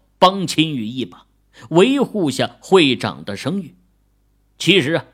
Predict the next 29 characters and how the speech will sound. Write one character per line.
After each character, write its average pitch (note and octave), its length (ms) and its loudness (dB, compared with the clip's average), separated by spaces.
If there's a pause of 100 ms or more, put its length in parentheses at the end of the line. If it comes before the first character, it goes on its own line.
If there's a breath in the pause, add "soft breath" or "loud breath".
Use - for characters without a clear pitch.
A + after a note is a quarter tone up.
也 B2+ 140 -4
不 C3+ 180 -4
算 C3 220 -2
是 G#2 80 -8
帮， C3+ 240 -10 (320 soft breath)
只 D3 240 2
是 D3 300 -2
说 E3+ 260 0
出 D#3 140 -6
实 D3+ 260 -6
话 B2+ 220 -2
而 F#2+ 120 -8
已。 F#2 60 -14 (1120)
“哈， - 300 -10 (420 soft breath)
谢 G#3+ 240 6
谢 A2+ 140 0
邱 A2+ 120 -6
师 G#2 140 -10
傅。” - 140 -18 (1400 soft breath)
秦 F4+ 380 2
宇 C4+ 120 2
微 D#4 340 2
笑 G#3+ 300 4
着 D3+ 320 -4
朝 G#3 240 4
秋 A#3 280 0
月 G3 140 2
点 A2 280 -6
头， A2+ 280 -14